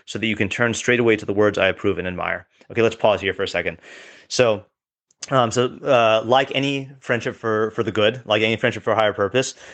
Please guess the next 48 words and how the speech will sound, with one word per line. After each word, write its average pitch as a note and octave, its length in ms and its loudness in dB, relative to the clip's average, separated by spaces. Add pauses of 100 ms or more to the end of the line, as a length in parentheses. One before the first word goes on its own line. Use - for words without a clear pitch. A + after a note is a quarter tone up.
(120)
then A2 360 2
Seneca B2 300 2
knows C3+ 320 2
that A#2+ 140 0
Lucilius A#2+ 400 0
is G#2 100 -6
gonna A#2 180 -2
wanna A2+ 220 0
be A2+ 80 -4
interested A2 480 -2
in G#2+ 180 -4
reading A#2 440 2 (260)
and A2 160 -6
thinking A#2+ 240 0
about G#2+ 240 4
whatever A2 640 0 (200)
Seneca, A2+ 560 0 (380)
sorry, A#2 180 0
did - 200 -10
I G#2 40 -4
say A#2 100 -2
the A2 120 -2
wrong A#2 180 -2
thing? B2+ 160 -2 (140)
Lucilius, C3+ 580 2 (260)
Seneca F3 320 0
knows A#2+ 220 4
that A#2 160 -4
Lucilius C3 500 -2
will B2 80 -4
be G#2+ 160 -8
interested A2+ 460 -4
in, G#2+ 400 -6
in G#2+ 240 -4
reading B2+ 340 2
and A2 240 -6 (260)
thinking C3 300 0
about A2 420 2 (240)
everything B2 360 0
that G#2+ 200 -2
Seneca B2+ 340 2
has G#2+ 140 0
been G#2 140 -6
reading G2+ 220 -4
and F#2+ 80 -8
thinking G2+ 200 -8
about F#2+ 300 -2
lately G#2 400 0